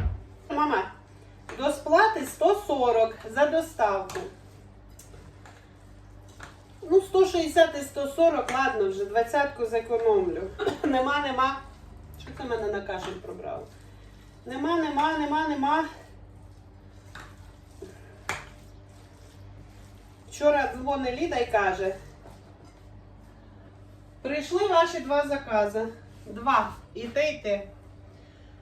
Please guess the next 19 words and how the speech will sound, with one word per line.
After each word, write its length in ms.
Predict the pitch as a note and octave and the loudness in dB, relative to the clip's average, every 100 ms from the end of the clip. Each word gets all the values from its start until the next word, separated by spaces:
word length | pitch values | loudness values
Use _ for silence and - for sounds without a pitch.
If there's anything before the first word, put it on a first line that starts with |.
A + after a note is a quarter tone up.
| - | -14
Ну 100 | C#4+ | -6
як, 280 | E4 D#4+ D4+ | 2 2 2
ти 100 | D4 | 0
халат 380 | D4 D4+ D#4 D4+ | 4 6 6 4
розвертала? 720 | C#4+ C4+ D4 C#4+ E4 D#4+ - | -2 -2 -4 0 2 2 0
Мені 240 | A3+ C4 C4 | -2 -6 -6
саме 300 | C4 B3+ B3 | -6 -6 -6
головне 340 | B3+ B3+ A#3+ | -8 -8 -8
халат. 340 | A3+ A#3+ A3 G#3 - - - - - - - - - | -6 -2 -2 -4 -12 -20 -20 -14 -12 -12 -12 -8 -4
Розвертала, 720 | B3 D4+ D4+ D#4 D4 B3 A3+ G#3+ | -2 -2 -2 -4 0 4 4 2
по 80 | B3+ | -4
розміру 480 | C#4+ C#4 D#4 D4+ - | -6 -4 -4 -2 2
хороший, 440 | D4+ D#4 D4 G#3+ G#3+ | 2 2 -2 -6 -6
хороший. 560 | A#3+ - - - - - - - - - - | -8 -8 -12 -18 -20 -20 -20 -20 -20 -20 -12
Не 100 | A#3 | -8
розстраює 560 | B3 - - A#3+ G3 G3 | -6 -8 0 4 6 4
мене 240 | F#3+ F#3 | 4 0
до 120 | F3+ F#3+ | -2 -4
вечора. 420 | F3+ F3 G3 | -6 -10 -10